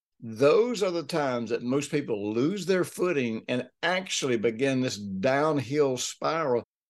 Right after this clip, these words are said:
And some people absolutely never recover from this condemnation.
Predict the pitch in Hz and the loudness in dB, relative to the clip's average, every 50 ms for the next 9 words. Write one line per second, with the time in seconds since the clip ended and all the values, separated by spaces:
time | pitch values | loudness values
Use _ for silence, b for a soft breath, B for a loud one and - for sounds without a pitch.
0 | _ _ 131 131 123 - 175 180 185 180 170 143 139 131 - - - - 156 175 | _ _ 2 2 4 4 4 4 4 2 2 2 2 -2 -2 -4 -2 0 0 0
1 | 196 196 196 - 175 139 131 131 135 135 147 185 185 - - 139 131 123 127 127 | 0 -2 0 0 0 2 2 0 0 0 0 0 -2 -2 -4 -4 -2 0 0 0
2 | 123 123 123 131 139 143 165 156 175 170 160 147 - _ 139 135 135 131 - 185 | 0 0 2 2 2 2 2 0 0 -2 -2 -2 -6 _ -6 -6 -6 -6 -2 2
3 | 185 185 170 131 131 - - - 131 120 131 127 139 135 - - 139 123 120 120 | 2 2 2 2 -2 -2 -2 -2 0 0 2 2 0 -2 -2 -2 0 0 2 0
4 | 123 135 143 156 180 202 208 175 - 120 98 90 | 0 -2 -2 0 0 0 0 0 -2 -4 -6 -8